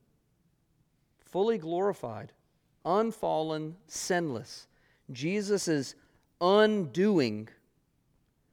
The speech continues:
uh, the effects of the fall through his work. And so the, the idea of to err is human, while, like, it's, it's, it's,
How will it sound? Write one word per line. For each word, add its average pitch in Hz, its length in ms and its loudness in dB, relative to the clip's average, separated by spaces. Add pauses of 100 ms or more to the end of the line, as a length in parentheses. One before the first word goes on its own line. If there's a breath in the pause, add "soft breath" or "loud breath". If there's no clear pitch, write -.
(240)
uh, 135 420 4
the 139 140 0
effects 139 400 0
of 127 120 -4
the 117 80 -10
fall 110 460 -6 (1300 soft breath)
through 147 260 0
his 123 200 -4
work. 107 360 -4 (1120 soft breath)
And 151 160 -4
so 156 240 8
the, 151 200 0
the 151 180 2
idea 160 520 4
of 151 180 4
to - 140 -2
err 165 240 4
is 151 160 2
human, 139 520 -2
while, 139 360 4
like, 139 300 4
it's, 147 320 -2
it's, - 540 0 (1000)
it's, - 580 -2